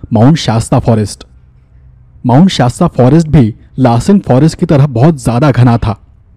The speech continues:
लेकिन इस फॉरेस्ट के बारे में सबसे डरावनी बात यह थी कि पिछले कुछ वक्त में उसने यहां लोग लापता होने की कई सारी घटनाओं के बारे में सुना था। मैट के लिए यह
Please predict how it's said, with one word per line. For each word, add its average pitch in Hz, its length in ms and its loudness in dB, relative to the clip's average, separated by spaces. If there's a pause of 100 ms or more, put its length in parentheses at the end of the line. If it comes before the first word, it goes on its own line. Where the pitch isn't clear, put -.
(720)
लेकिन 120 260 -2 (100)
इस 143 180 -2
फॉरेस्ट 123 320 -2
के 160 100 -2
बारे 117 300 2
में 127 140 4
सबसे - 360 -4
डरावनी 127 400 2
बात 143 300 -2
यह 120 120 0
थी 110 240 -4 (800)
कि 196 60 -4
पिछले 160 360 -2
कुछ 175 240 -4
वक्त 139 220 -2
में 113 240 0 (200)
उसने 135 320 0
यहां 127 320 -2
लोग 139 260 2
लापता 113 440 -2
होने 139 280 2
की 165 200 -6 (100)
कई 135 180 2
सारी 165 280 0
घटनाओं 127 360 -2
के 170 160 -2
बारे 117 300 0
में 139 80 4
सुना 117 260 0
था। 101 220 -8 (1000)
मैट 113 220 0
के 147 140 -2
लिए 135 180 4
यह 143 200 2